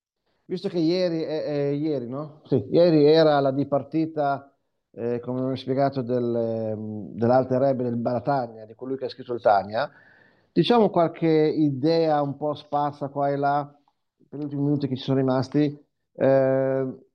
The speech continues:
di un concetto che parla nel Tanya molto, molto ritrovato, il corpo è anima, non l'anima. Allora,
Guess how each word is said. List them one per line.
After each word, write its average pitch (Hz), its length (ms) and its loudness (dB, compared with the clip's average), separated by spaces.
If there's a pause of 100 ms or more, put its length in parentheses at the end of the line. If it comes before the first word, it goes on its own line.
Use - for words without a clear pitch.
(720)
di 143 140 -4
un 139 100 0
concetto 143 420 -4
che 131 140 -6
parla 135 320 -2
nel 127 280 -10
Tanya 135 280 -8
molto, 131 320 -6
molto 131 340 -6
ritrovato, 131 480 -6
il 123 100 -20
corpo 139 440 -6
è 127 60 -6
anima, 117 400 -6
non 120 160 -14
l'anima. 120 540 -8 (1300)
Allora, 156 800 2